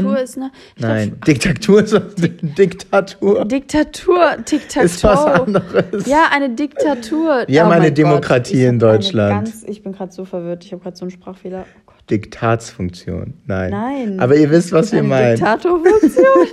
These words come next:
Speaker 2: <laughs> Nein. Wir haben, wir haben eine Demokratie in
Speaker 1: Oh
Speaker 2: Deutschland, das ist
Speaker 1: Gott.
Speaker 2: auch gut so.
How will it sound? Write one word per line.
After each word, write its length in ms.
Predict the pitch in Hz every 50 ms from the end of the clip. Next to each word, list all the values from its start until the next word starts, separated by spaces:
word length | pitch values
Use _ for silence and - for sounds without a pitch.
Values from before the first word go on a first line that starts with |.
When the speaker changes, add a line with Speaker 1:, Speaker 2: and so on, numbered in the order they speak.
| -
Speaker 2:
<laughs> 180 | 277 269 - -
Nein. 180 | - 135 135 - - - 208 226 233 - - 587 -
Wir 140 | - 123 123
haben, 320 | 123 120 117 113 107 107 101
wir 100 | 117 127
haben 80 | 127
eine 200 | 117 110 107 101
Demokratie 580 | 92 104 101 101 98 - - 87 87 - 110 104
in 80 | 113
Speaker 1:
Oh 40 | 120
Speaker 2:
Deutschland, 340 | 123 123 120 - - 123 110
das 120 | 107 107
ist 120 | - - -
Speaker 1:
Gott. 160 | - 107 107
Speaker 2:
auch 60 | -
gut 180 | - 117 131 -
so. 180 | - - 170